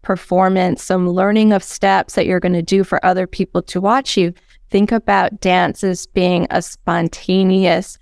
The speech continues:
um, a spontaneous reflection of how you're feeling inside. So you, you let it out and you do it for the way it feels for you and how good it feels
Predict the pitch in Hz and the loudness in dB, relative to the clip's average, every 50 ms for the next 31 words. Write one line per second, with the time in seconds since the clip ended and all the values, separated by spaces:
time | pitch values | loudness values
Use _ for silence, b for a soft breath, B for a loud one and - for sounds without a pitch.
0 | _ _ - - - - - - 170 170 170 165 175 175 160 170 185 - _ _ | _ _ -20 -20 -14 -8 -6 -4 -2 0 0 2 2 2 0 0 -4 -8 _ _
1 | - - _ _ _ - - - - - - 208 202 - - 202 196 196 - - | -20 -20 _ _ _ -20 -20 -20 -10 -6 -4 -4 -4 -4 -4 -2 -2 -2 -2 2
2 | 220 226 226 214 202 - - 175 170 - - 196 185 - - - 202 190 - - | 4 4 4 4 2 0 -2 -4 -2 -2 -2 -2 -2 -2 -2 0 0 0 -2 -2
3 | 185 180 165 156 - - 196 180 165 175 165 - - - 208 208 208 202 185 185 | -2 -4 -2 -2 -2 -2 -2 0 0 -2 -4 -6 -6 -4 0 0 2 2 2 0
4 | 180 175 - 180 175 165 - - 175 180 185 190 175 160 175 175 214 - - - | -2 -2 -2 -2 -2 -4 -4 -2 -2 0 0 0 0 -2 -2 -4 -6 -6 -4 -2
5 | 185 175 170 b b b _ - 202 190 - - - - - 185 180 180 160 170 | -2 -2 -4 b b b _ 0 0 0 0 -2 -4 -6 -4 -2 -2 -2 0 0
6 | 185 190 196 196 - - _ - 165 175 190 208 247 330 - - - - - _ | 0 2 2 0 -2 -4 _ -4 -4 -2 -2 -2 -2 -2 -4 -8 -14 -18 -20 _
7 | _ _ - - 208 202 190 185 165 180 202 208 220 214 - - 202 180 165 - | _ _ -2 2 2 4 2 2 2 2 2 2 2 2 0 0 0 0 0 0
8 | - _ _ _ _ _ _ - - 190 180 196 190 185 - - - 196 190 180 | -4 _ _ _ _ _ _ -4 -2 0 2 2 2 2 0 0 0 0 0 0
9 | - - - 170 175 175 170 175 165 - 90 - 170 175 185 - 180 175 180 - | -2 -6 -4 -4 0 0 2 2 2 2 0 -2 -2 -2 -2 -2 -2 -2 0 0
10 | 180 170 - - - 180 175 156 156 - | 0 0 -2 0 0 0 0 0 0 -4